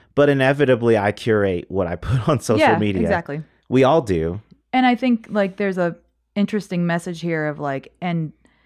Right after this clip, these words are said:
Speaker 2: you know, when we do choose to share things, like, hopefully it's not, that's not it, right?
Speaker 1: Mm-hmm.
Speaker 2: Like, we're not just, you know, sharing this one awesome thing or initiative or, you know,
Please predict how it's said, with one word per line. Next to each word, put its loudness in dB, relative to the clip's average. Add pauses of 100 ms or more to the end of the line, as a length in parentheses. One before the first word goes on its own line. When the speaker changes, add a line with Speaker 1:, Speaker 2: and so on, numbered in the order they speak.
(240)
Speaker 2:
you -6
know, -6 (260)
when -2
we 0
do -2
choose -4
to -8
share -6
things, -8
like, -8 (580)
hopefully -2
it's -4
not, -6
that's -2
not -10
it, -10 (120)
right? -2
Speaker 1:
Mm-hmm. -2
Speaker 2:
Like, -2
we're -2
not -2
just, -8 (600)
you -8
know, -10 (240)
sharing -2
this -6
one -2
awesome -2 (200)
thing -4
or -2
initiative -4
or, -6
you -14
know, -8